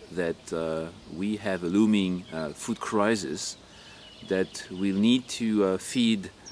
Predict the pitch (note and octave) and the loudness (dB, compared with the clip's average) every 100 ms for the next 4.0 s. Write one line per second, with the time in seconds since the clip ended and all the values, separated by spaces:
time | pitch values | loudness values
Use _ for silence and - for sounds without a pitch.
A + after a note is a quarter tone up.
0 | - - - - G2 F#2+ F#2 - - - | -18 -20 -12 -4 -2 -2 -4 -8 -20 -20
1 | - - - - - - - - - - | -20 -20 -20 -20 -20 -20 -20 -14 -12 -14
2 | - - G#2+ G2+ C#3 A#2+ A2+ G#2 G#2+ A2 | -16 -2 -2 2 2 4 2 2 -2 0
3 | G2 B2 - D3+ F3 - - - G#2 G2+ | 2 2 0 -2 -6 -10 -10 -2 0 0